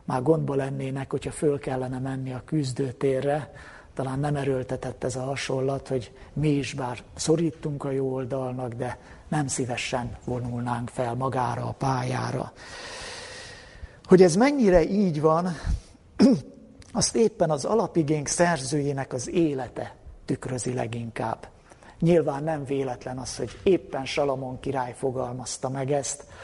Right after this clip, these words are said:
ezt az ihletet, a Bibliába is bekerülő tanácsot, vagy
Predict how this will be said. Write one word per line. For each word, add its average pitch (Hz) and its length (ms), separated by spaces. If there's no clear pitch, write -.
ezt - 180
az 139 120
ihletet, 147 840
a - 80
Bibliába 139 600
is 123 140
bekerülő 139 560
tanácsot, 139 720
vagy - 260